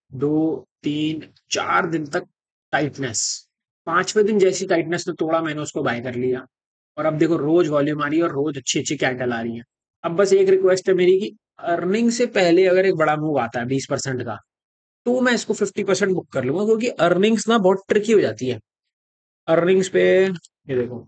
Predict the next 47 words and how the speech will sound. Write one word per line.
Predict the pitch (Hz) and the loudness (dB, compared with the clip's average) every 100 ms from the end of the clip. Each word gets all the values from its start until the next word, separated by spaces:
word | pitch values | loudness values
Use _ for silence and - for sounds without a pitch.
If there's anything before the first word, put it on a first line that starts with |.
| _ _ | _ _
earnings | 190 226 220 | -4 -4 -2
पे | 247 | -2
कुछ | 226 190 | 0 0
भी | 214 | 0
हो | |
सकता | 185 123 - 131 | -2 -6 -6 -6
है, | 110 | -6
तो | 101 160 | -6 -4
मैं | 156 170 185 | -2 0 0
उसका | 175 - 190 | -2 -4 -2
part | 170 175 | -2 -2
नहीं | 185 175 | 0 0
बनना | 120 117 | 0 -4
चाहता। | 117 117 | -4 -2
ये | 131 123 | 0 0
देखो | 123 | 0
ये | 139 170 | 2 2
हुआ | 135 120 | 2 0
earnings | 117 120 117 - | -2 -6 -8 -10
पे, | 139 _ _ _ _ _ 123 | -16 _ _ _ _ _ -6
यहाँ | 127 165 156 | -2 0 -2
earnings | 143 170 170 | -2 -2 0
आई, | 180 185 147 127 _ _ - | 2 2 0 -4 _ _ -18
stock | - 156 156 170 | -8 -2 -2 -2
ने | 165 | -4
breakout | 135 139 135 160 165 | -2 -4 -2 -2 0
दिया | 151 175 156 | 0 2 0
और | 143 147 - _ _ _ _ | -4 -10 -12 _ _ _ _
सीधा | - - 180 190 185 - - | -16 -12 -10 -4 -4 -4 -4
टप, | 151 - | -4 -2
टप, | 151 147 | -4 -2
टप, | 151 - | -8 -4
टप, | 131 - | -6 -6
टप, | - _ _ _ | -14 _ _ _
और | 180 | -2
मैं | 185 190 190 | 0 2 0
इसका | 185 196 | -2 -4
part | 175 180 180 | 0 0 2
बनना | 165 165 165 | 0 0 -2
नहीं | 135 | -2
चाहता, | 113 107 113 - _ _ _ _ | -8 -10 -12 -14 _ _ _ _
मैं | 151 175 | 0 0
interested | 170 170 - 185 | 0 -2 0 0
नहीं | 156 123 139 | 0 -2 0
हूँ | 147 | 0
ये | 135 | 0
सब | 147 | -2